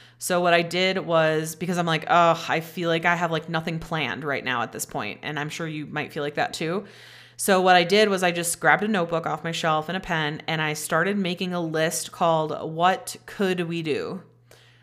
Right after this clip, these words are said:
what could we do? Not meaning that we're going to do everything, but just, like, what could we do? Um, so I literally just made pages and pages. Like, I just brain dumped pages and pages, like,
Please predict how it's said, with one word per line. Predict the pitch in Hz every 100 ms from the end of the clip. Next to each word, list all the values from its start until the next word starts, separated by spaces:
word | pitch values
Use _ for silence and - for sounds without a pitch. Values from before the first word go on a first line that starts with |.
| _ -
what | 185 175
could | - 190 180
we | 170 156
do? | 143 98 160
Not | 180 185 -
meaning | 208 214 214 208
that | 190 147
we're | 175
going | 160 180 208 180
to | 156
do | 160
everything, | 143 147 135 147 156
but | 156
just, | 165
like, | 156 147
what | 160 185 - -
could | - 170 151
we | 147
do? | 87 - - - - - - -
Um, | 165 160 151 143 135 151 - _ - - _ _ -
so | - 180
I | 165 165
literally | 165 175 185 180
just | 165
made | 175 156 160
pages | - 165 170 165
and | 165
pages. | 165 156 160 160
Like, | 165
I | 170
just | 175 165
brain | 160 160 160 165 160
dumped | 139 104 - -
pages | - 190 185 175 175
and | 165
pages, | 165 156 156
like, | 143